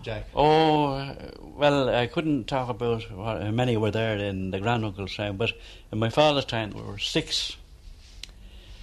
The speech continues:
Speaker 2: And, um, there were quite a number of horses. Of course, most of the transport was done by horses. All the farm work was done by horses, and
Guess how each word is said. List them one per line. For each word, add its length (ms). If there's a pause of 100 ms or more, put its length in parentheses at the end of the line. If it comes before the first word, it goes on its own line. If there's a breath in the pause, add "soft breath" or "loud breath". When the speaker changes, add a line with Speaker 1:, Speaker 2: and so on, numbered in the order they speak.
(240 loud breath)
Speaker 2:
And, 420
um, 340 (880 loud breath)
there 80
were 40
quite 200
a 80
number 240
of 100
horses. 340
Of 180
course, 540 (140)
most 260
of 120
the 60
transport 680
was 320 (200)
done 200
by 140
horses. 520
All 240
the 80
farm 300
work 180
was 100
done 140
by 160
horses, 480
and 220